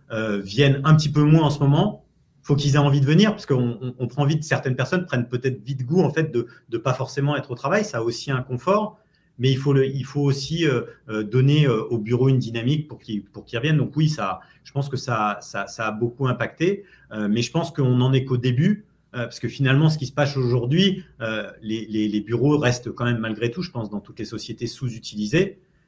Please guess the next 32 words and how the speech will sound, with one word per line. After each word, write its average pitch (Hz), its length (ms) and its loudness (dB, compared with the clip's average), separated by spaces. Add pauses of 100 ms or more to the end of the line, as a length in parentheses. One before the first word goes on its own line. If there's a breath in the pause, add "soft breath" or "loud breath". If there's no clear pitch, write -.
(180)
Et, 117 300 2
euh, 107 240 0 (100)
et 117 100 -4
on 110 80 -4
va 110 100 0
s'en 113 180 -2
rendre 123 220 0
compte, 151 180 2
j'espère, 147 540 2
euh, 110 240 -2
j'espère 135 340 -2
que 139 80 -2
dans 120 160 -2
trois 123 300 0
mois, 185 340 4 (220 loud breath)
je 95 120 -8
vais 123 80 0
avoir 123 280 4
beaucoup 156 240 4
de 160 40 -2
problèmes 147 320 4
avec 131 220 2
l'immobilier 131 640 4 (200 loud breath)
parce 120 180 -2
qu'on 120 160 0
doit, 127 520 4
euh, 113 80 -10
on 117 60 -4
doit 135 140 2
trouver 127 240 0
des 117 100 2
solutions. 131 440 -6